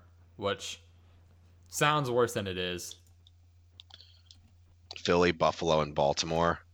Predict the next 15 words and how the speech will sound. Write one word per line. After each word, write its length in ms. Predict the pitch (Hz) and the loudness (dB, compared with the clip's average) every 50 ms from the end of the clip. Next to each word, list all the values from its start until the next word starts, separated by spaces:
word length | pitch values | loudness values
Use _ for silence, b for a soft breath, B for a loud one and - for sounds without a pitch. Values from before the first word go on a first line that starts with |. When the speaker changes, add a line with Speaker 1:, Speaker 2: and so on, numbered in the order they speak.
| _ | _
Speaker 1:
Yeah, 260 | - 101 95 92 92 95 | -12 -8 -6 -4 -4 -4
I 60 | 98 | -4
think, 220 | 117 123 - - | -6 -6 -6 -6
I 80 | 113 113 | -6 -4
think 240 | 117 123 123 110 - | -4 -6 -6 -6 -8
that 160 | 107 98 - | -8 -8 -6
sounds 300 | - 104 95 92 90 90 | -8 -8 -8 -8 -8 -8
worse 200 | 87 87 85 - | -10 -10 -10 -10
than 100 | 92 85 | -10 -10
it 80 | 85 | -8
actually 420 | 85 85 82 - - - 80 80 80 | -8 -10 -10 -12 -16 -16 -14 -12 -12
is, 220 | 80 80 - - 104 | -12 -12 -14 -18 -18
I'm 60 | 87 85 | -18 -14
gonna 140 | 82 85 | -14 -14
say. 360 | - - - 90 85 85 85 | -14 -14 -14 -12 -12 -12 -12